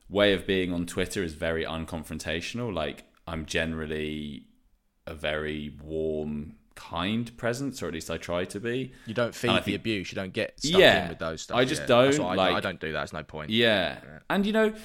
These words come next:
Speaker 1: that's definitely from a selfish point of view the best way to be. There are times when I think, "Should I be calling stuff out? Should I be, you know, spending hours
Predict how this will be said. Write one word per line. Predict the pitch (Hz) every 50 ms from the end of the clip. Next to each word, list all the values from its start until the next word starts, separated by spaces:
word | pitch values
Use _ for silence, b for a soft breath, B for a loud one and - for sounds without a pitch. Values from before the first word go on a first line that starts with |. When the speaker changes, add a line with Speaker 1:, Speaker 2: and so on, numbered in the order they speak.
| B B -
Speaker 1:
that's | - 135 131 -
definitely | - - 147 190 190 - 110 92 85
from | 85 90
a | 85
selfish | - - - 127 147 143 - 101 87 - -
point | 90 80 - -
of | 73
view | 80 76 73
the | 67 65
best | 80 76 - - -
way | 67 62 62
to | - -
be. | - 65 60 62 80 104
There | 123 117
are | 117
times | 113 - - 123 123 123 120 113 98
when | 107 104 101
I | 92
think, | 92 - - 101 98 95 92 - - - b b b b b b b b b b _
"Should | - - - - 104 110
I | 113 117
be | 113 113 107
calling | - - 123 117 117 113 107
stuff | - - 110 101 - 104
out? | 101 117 135 151 - - - - _ _ b b b b b b
Should | - - - - 104 101
I | 101 101 98
be, | 90 98 98 98 95 95 92 95 92 -
you | - 90 92
know, | 90 87
spending | 87 - - 95 95 98 92 92 92 87 85
hours | 73 87 92 95 92 92 92 90 90 87 87 - - - - -